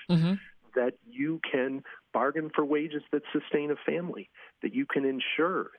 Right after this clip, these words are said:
Speaker 2: that you have health care you can afford if you or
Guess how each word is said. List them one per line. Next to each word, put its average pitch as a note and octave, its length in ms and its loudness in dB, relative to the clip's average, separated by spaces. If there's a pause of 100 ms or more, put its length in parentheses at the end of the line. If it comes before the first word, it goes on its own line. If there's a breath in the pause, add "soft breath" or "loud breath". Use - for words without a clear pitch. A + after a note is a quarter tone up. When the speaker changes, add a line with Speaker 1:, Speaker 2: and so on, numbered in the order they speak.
(140)
Speaker 2:
that A#2 200 2
you B2 380 0
have B2+ 320 0 (140)
health C3 260 0 (120)
care D3 200 2
you D3 260 -4
can C#3+ 120 0
afford D3+ 500 0
if B2+ 100 0 (480 loud breath)
you C3 300 0
or C#3 240 0